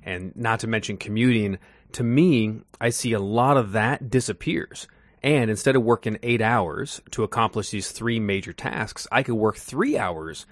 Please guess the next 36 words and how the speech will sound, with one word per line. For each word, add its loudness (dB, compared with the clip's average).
and -2
accomplish -2
the -10
same -4
task -6
'cause -2
I'm -2
just -4
sitting 2
down -2
and -10
doing 2
the 4
work -6
and -6
then -4
closing 0
the 0
laptop -2
and -6
moving -2
on, 0
plus 4
feeling -2
refreshed 2
and -4
all -2
that. 0
So 2
that 4
sounds 4
like 0
it, -8
absolutely -2
correct. 2
Um, -4